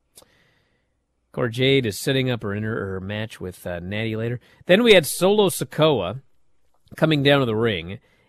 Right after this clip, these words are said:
And, uh, God bless this guy, he does not have the charisma of the Usos. He's struggling his way through this interview. And, uh, Grimes comes out, he's a North American champion. Hayes and Williams come out. And essentially at the next, uh, In Your House,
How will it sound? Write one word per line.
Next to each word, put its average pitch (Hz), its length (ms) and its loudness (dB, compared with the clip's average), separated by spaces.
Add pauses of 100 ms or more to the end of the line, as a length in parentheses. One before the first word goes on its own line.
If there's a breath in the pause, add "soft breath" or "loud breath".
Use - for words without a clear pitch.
And, 117 260 -2
uh, 117 420 2
God 170 240 4
bless 196 200 4
this 147 120 -4
guy, 175 200 8
he 151 80 6
does 127 220 -2
not 160 240 4
have 151 180 0
the 131 80 0
charisma 107 640 -2
of 110 180 -8
the 110 160 -2
Usos. - 480 -8 (300)
He's 156 480 2
struggling 131 760 2
his 104 180 -6
way 104 240 -2
through 107 220 -10
this 92 180 -10
interview. 82 420 -12 (460)
And, 113 280 -2
uh, 110 180 2
Grimes 170 500 6
comes 160 260 2
out, 156 220 6
he's 131 160 -2
a - 20 0
North 143 180 2
American 135 300 0
champion. 127 480 0 (280)
Hayes 165 300 8
and 147 140 2
Williams 143 400 4
come 135 180 -2
out. 127 240 2 (240)
And - 80 2
essentially 233 540 6
at 165 100 0
the 165 100 6
next, 190 500 2 (480)
uh, 147 500 8
In 190 160 4
Your 180 220 8
House, 143 580 6